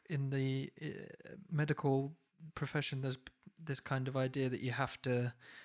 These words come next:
be very strong and just get your head down and get on with things. But people are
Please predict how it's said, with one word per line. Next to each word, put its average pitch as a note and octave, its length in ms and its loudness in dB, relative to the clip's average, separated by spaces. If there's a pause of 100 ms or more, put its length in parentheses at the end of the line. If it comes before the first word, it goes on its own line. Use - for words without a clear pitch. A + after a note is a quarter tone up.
(240)
be C#3 100 4
very A#2+ 220 4
strong B2 460 2
and A#2 260 0
just - 200 -2
get B2 160 0
your A2 100 -2
head B2 160 -2
down A2+ 140 0
and A2+ 100 -2
get A2+ 160 -2
on A#2+ 180 0
with A2+ 120 -2
things. G#2+ 640 -8
But - 400 0 (600)
people C3+ 380 2
are C3 260 6